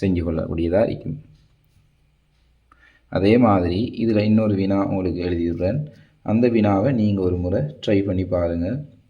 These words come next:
நாலின் எக்ஸ் சமன் பதினாறு தர ரெண்டின்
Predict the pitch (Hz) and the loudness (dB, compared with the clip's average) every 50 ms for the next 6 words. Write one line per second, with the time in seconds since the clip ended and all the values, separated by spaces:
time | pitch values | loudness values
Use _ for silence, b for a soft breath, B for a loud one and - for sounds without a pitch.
0 | _ _ _ _ _ _ _ _ _ _ _ _ - 95 95 95 98 107 113 117 | _ _ _ _ _ _ _ _ _ _ _ _ -6 -2 0 2 2 4 4 4
1 | 120 127 135 143 151 147 135 - - - 101 101 - - - - - - 98 92 | 2 2 2 2 2 0 -2 -6 -6 -4 -4 -4 -6 -10 -14 -12 -10 -6 -6 -6
2 | 87 85 87 87 98 135 147 151 - - - _ _ _ _ _ _ _ _ _ | -4 -4 -6 -6 -6 -6 -8 -8 -10 -16 -20 _ _ _ _ _ _ _ _ _
3 | _ _ - 98 92 127 131 127 113 104 104 110 113 107 113 107 107 90 85 80 | _ _ -2 0 0 0 0 0 2 2 2 2 2 0 0 0 0 -2 -2 -2
4 | 85 82 85 101 131 147 - - _ _ _ _ _ _ _ _ _ _ _ _ | -2 -4 -4 -6 -8 -10 -14 -18 _ _ _ _ _ _ _ _ _ _ _ _
5 | _ _ _ - 98 101 107 110 113 107 113 127 | _ _ _ -4 -2 0 0 0 -2 -2 -4 -4